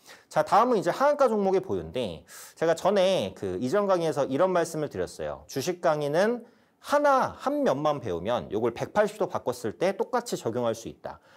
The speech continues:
하한가도 마찬가지예요. 자, 하한가 잔량은 당일 거래량의 십 프로 이상이면 강한 하한가로 판단합니다. 강한 하한가라는 건 뭐죠? 다음 날도 급락할 가능성이 높은 하한가. 이게 강한 하한가입니다.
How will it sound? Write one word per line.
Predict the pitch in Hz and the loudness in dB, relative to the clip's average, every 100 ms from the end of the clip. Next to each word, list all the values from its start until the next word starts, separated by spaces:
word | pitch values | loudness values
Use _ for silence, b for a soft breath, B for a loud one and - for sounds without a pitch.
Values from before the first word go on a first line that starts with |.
| b | b
하한가도 | 240 269 254 196 | 0 2 2 2
마찬가지예요. | 98 - 127 95 90 73 107 190 B B B | 0 -2 -2 -2 -4 -8 -8 -10 B B B
자, | - 98 | -4 -2
하한가 | - 294 294 294 | 4 2 4 2
잔량은 | 208 151 160 165 165 | 2 2 2 2 -2
당일 | - 151 190 | -2 -2 2
거래량의 | 185 160 147 139 160 | 2 2 0 -2 -4
십 | 254 | -6
프로 | - 233 196 | -4 0 0
이상이면 | 127 123 127 135 | 0 -4 -4 -6
강한 | - 120 175 208 | -6 -4 -2 -4
하한가로 | - 214 208 202 143 165 | 0 0 2 2 0 0
판단합니다. | 185 185 160 87 73 69 - b b b | -2 0 -2 -4 -12 -16 -18 b b b
강한 | - 139 190 240 | -4 0 2 2
하한가라는 | 220 240 226 202 175 151 | 2 0 4 4 4 2
건 | 151 | -2
뭐죠? | 85 80 151 - b b | -2 -6 -8 -10 b b
다음 | - 135 170 190 | 0 4 4 4
날도 | 175 160 214 | 2 4 2
급락할 | 147 131 156 - 147 | 2 -2 -2 0 -2
가능성이 | 143 123 - 131 | 0 -4 -4 -4
높은 | 104 101 - 180 | -4 -6 -4 -4
하한가. | 175 202 202 175 92 69 b b b | 0 0 0 0 -4 -6 b b b
이게 | 117 131 | -4 -2
강한 | - - 123 185 | -2 -4 -2 -2
하한가입니다. | 185 160 127 85 76 65 65 107 | 0 -2 0 -4 -6 -12 -12 -12